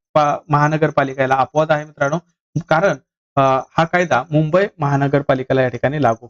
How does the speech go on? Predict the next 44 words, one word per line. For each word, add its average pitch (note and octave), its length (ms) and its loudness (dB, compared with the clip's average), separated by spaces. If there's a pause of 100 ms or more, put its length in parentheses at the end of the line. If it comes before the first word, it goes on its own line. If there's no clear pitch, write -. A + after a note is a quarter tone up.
होत D#3 120 0 (240)
नाही, A#2 220 -4
हे A#2 180 -6
आपण A2+ 220 -4
या A2 60 -14
ठिकाणी G#2+ 240 -4
लक्षात - 220 -6
ठेवायचं, C3+ 340 -4
कारण D3+ 200 0
मुंबई D3+ 340 -2
महापालिकेसाठी C3+ 840 -4 (300)
एक A3 80 -4
सेपरेट F3 380 -2
स्वतंत्र C#3 420 -4
कायदा B2+ 340 -2 (100)
अस्तित्वात A2 440 -8
आहे. G#2+ 160 -6 (760)
त्यानंतर A3 340 0
बघा D3 280 0 (580)
परिभाषा, F#3+ 440 0 (720)
सेक्शन F#3+ 280 0
टू F#3+ 200 2
मध्ये E3+ 240 0
जर E3+ 140 -2
बघितलं E3+ 340 -2
तर C#3 220 0
याची E3+ 200 -2
परिभाषा E3+ 440 0
काय E3 160 0
होते D#3 220 -2
मित्रांनो, D#3 400 -4
ते D3 160 0
तुम्हाला C#3+ 300 0
या C#3 60 2
ठिकाणी C3+ 280 -8
दिलेलं C3+ 280 -2
आहे. C3 140 -6
तर - 400 -4
या G3+ 160 2
कलमाच्या F#3 540 -2
अधिनियमात D3 520 -2
वापरलेल्या C3+ 440 -2
महत्त्वाची C#3 440 -4
संज्ञाची C3 540 -4